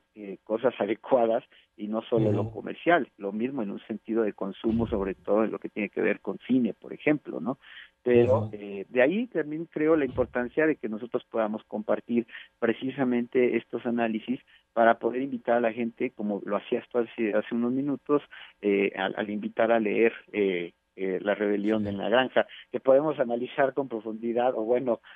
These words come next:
Speaker 1: más o menos de manera minuciosa la próxima, porque es muy interesante
Speaker 2: Sí.
Speaker 1: quiénes son los personajes, cómo actúan y por qué el escritor se concentró en ellos como se concentró, ¿no?
Speaker 2: Y que, que cada quien lo interprete con el personaje reciente que, que se encuentre.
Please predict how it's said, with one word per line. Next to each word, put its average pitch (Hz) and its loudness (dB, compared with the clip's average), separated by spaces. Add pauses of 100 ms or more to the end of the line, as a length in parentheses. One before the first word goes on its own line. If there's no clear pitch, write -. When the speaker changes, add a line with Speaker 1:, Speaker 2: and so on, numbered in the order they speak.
(180)
Speaker 1:
más 135 0
o 147 0
menos 135 0
de 123 -2
manera 120 0
minuciosa 120 -2
la 113 4
próxima, 123 -2
porque 123 -4
es 113 -8
muy 139 0
interesante 120 0
Speaker 2:
Sí. 143 2
Speaker 1:
quiénes 147 2
son 147 0
los 139 -8
personajes, 120 0 (200)
cómo 135 0
actúan 127 2
y 113 -14
por 110 -8 (120)
qué 123 0
el 101 -4
escritor 104 -4
se 120 -6
concentró 107 0
en 104 -4
ellos 110 0
como 95 -8
se - -14
concentró, - -4
¿no? - -8 (720)
Speaker 2:
Y 143 2
que, 147 6
que 143 -8
cada 175 8
quien 170 10
lo 180 12
interprete 156 8
con 131 2
el 123 2
personaje 131 -2
reciente 143 -2
que, 107 -6
que 113 -4
se 117 -4
encuentre. 165 0